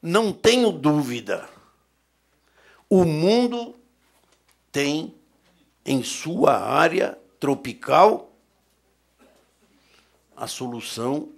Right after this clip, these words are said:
não permanente, mas imediata, sim, do que ele precisa.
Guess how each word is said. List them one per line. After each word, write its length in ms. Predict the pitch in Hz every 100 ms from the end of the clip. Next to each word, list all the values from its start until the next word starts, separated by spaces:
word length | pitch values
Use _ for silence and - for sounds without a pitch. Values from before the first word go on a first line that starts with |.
| _ _ -
não 240 | 117 135
permanente, 840 | - 415 403 359 - - - - _ _ _ _ _ _ - _ _ _ _ _ _ _ _ _ _ _ _ _ _ -
mas 200 | 123 110
imediata, 560 | 117 110 92 120 - 160
sim, 360 | - 107 - _ _ _ _ _ _ _ _ _ _ _ _
do 120 | 139
que 120 | - 127
ele 80 |
precisa. 580 | 110 131 - 101 85 -